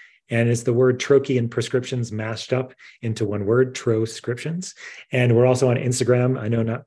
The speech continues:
everybody loves that space, but that's where we are. And you can find us there. And we're gonna give a special code for anybody that's listening. Um, it will be active probably by tomorrow. <laughs> So, um, it won't be active right now,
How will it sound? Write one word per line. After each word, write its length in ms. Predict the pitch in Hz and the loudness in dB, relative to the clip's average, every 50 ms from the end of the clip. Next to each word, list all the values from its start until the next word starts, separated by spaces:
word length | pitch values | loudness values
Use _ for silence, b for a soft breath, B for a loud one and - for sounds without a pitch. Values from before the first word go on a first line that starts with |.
| _ | _
everybody 300 | - 117 110 117 120 120 | -10 -6 -4 -2 0 0
loves 280 | 110 113 127 131 117 107 | 2 2 2 2 2 0
that 220 | 127 123 127 - | 0 -2 -2 -4
space, 360 | - - - - 135 160 - - | -10 -6 0 2 2 2 0 -2
but 160 | - 107 - | -6 -6 -4
that's 200 | 113 113 110 - | -4 -6 -4 -2
where 140 | 117 110 107 | -2 0 0
we 140 | 101 104 | 0 0
are. 240 | 104 107 123 139 - B B B B B B B B | 0 0 0 -2 -4 B B B B B B B B
And 80 | 117 117 | -2 -2
you 40 | 117 | 0
can 120 | 120 107 | 0 -2
find 260 | - 127 117 113 110 | -2 0 0 0 0
us 140 | 113 110 - | 0 -2 -2
there. 320 | - 107 101 117 131 - B B B B B - | -4 -4 -4 -4 -6 -8 B B B B B 2
And 80 | 139 | 4
we're 80 | 139 147 | 6 6
gonna 100 | 147 139 | 6 6
give 120 | 147 147 | 6 4
a 20 | 143 | 4
special 280 | - 156 147 - 139 | 4 2 2 2 0
code 300 | - - 135 139 147 147 | 0 4 4 4 4 2
for 240 | - - 135 127 127 | 2 0 2 2 2
anybody 300 | - 127 127 123 123 113 | 0 -2 -4 -2 -2 -2
that's 160 | 113 113 - | -4 -4 -4
listening. 480 | - 120 120 123 131 131 131 135 127 123 b b b b b b | -4 -6 -4 -4 -6 -6 -6 -8 -10 -14 b b b b b b
Um, 200 | 117 113 113 120 | -4 -2 -2 0
it 120 | 123 123 | 0 4
will 140 | 117 135 131 | 4 4 6
be 120 | 135 131 | 6 4
active 580 | 127 120 120 120 - - 123 120 113 110 - - _ b b b b b b b _ _ _ _ _ - | 4 4 2 0 2 2 2 2 2 0 -8 -20 _ b b b b b b b _ _ _ _ _ -4
probably 260 | - 123 120 131 131 | -2 2 4 4 4
by 140 | 131 131 127 | 4 2 0
tomorrow. 480 | 123 151 139 139 131 127 143 165 160 160 | 0 -2 -2 0 0 0 0 0 0 -2
<laughs> 80 | 123 | -4
So, 560 | 120 - - - - 180 147 120 180 143 131 123 B B B B B | -4 -4 -6 -2 0 0 0 0 -2 -4 -8 -12 B B B B B
um, 220 | 127 127 127 127 | -6 -4 -2 -2
it 60 | 135 131 | 0 0
won't 140 | 131 139 | 0 2
be 120 | 120 135 131 | 2 2 0
active 260 | 123 120 - 120 107 | 0 0 -2 -2 -2
right 140 | 123 120 117 | -2 -4 -4
now, 260 | 117 117 117 135 143 | -4 -6 -6 -8 -10